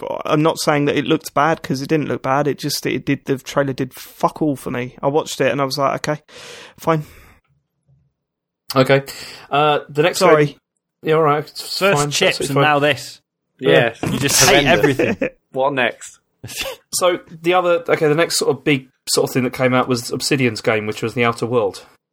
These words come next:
Speaker 2: which, yeah, I mean, this is a, it's a first-person R P G, like, set in space.
Speaker 3: I am bang up for this, um,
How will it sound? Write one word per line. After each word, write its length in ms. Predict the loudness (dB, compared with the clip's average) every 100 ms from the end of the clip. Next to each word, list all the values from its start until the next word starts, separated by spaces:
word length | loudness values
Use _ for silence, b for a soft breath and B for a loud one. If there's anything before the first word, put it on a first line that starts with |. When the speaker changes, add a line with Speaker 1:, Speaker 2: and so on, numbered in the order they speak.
| _
Speaker 2:
which, 500 | -6 -6 -10 -10 -12 _ _
yeah, 180 | -2 -2 -2
I 60 | -2
mean, 100 | 0
this 160 | 0 0
is 120 | 0
a, 40 | -2
it's 140 | -4 -6
a 20 |
first-person 560 | -2 -2 0 -2 0 -2
R 80 | 0
P 160 | -4
G, 340 | -2 -2 -4 _ _
like, 180 | -6 -4
set 180 | -4 -4
in 100 | -4
space. 440 | -2 0 0 -2
Speaker 3:
I 120 | 0 0
am 340 | 0 -4 -10 _
bang 240 | 0 2 2
up 200 | 0 -4
for 100 | 0
this, 480 | 0 -2 -16 -20 _ _ _ _ _ _
um, 520 | 0 2 4 2 0